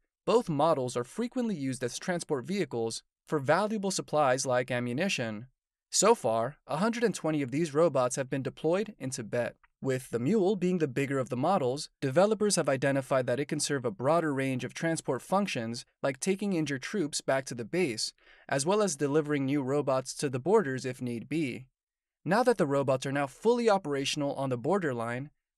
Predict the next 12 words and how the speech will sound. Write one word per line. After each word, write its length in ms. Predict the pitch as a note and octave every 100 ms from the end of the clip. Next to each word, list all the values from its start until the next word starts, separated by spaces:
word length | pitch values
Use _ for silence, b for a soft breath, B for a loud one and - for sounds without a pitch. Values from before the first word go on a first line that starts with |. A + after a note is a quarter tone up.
| -
Beijing 400 | E3 E3 E3+ E3+
is 120 | B2+
now 140 | C#3+
moving 320 | E3+ E3+ D3+ C3+
swiftly 580 | - - A3 A3 C3+
with 160 | A#2 B2
its 140 | F#3
plans 420 | - E3+ E3+ C#3 C3+
of 120 | B2
giving 260 | E3 E3
these 240 | C#3 D#3 B2
robots 500 | C3 D#3+ G3+ G#3